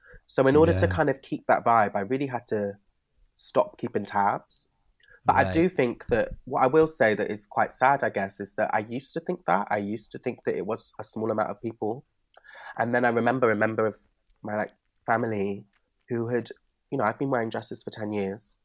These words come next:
Speaker 1: I've been doing this for a while, you know? No one was really up in my face when I was doing it.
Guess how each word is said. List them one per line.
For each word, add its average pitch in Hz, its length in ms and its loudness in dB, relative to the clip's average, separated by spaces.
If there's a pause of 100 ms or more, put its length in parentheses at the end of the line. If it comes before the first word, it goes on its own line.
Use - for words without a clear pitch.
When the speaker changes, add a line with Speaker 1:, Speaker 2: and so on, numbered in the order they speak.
(480)
Speaker 1:
I've 110 160 -10 (340)
been 113 140 -4
doing 113 240 -2
this 107 200 -6
for 107 100 -6
a 104 40 -2
while, 95 380 0 (380)
you 110 80 -6
know? 107 280 0 (400)
No 123 140 4
one 127 160 4
was 117 160 -2
really 107 460 -4 (100)
up 110 180 -4
in 107 120 -6
my 101 260 0
face 98 480 -2
when 98 80 -4
I 95 40 -4
was 95 140 -8
doing 92 280 -4
it. 95 180 -8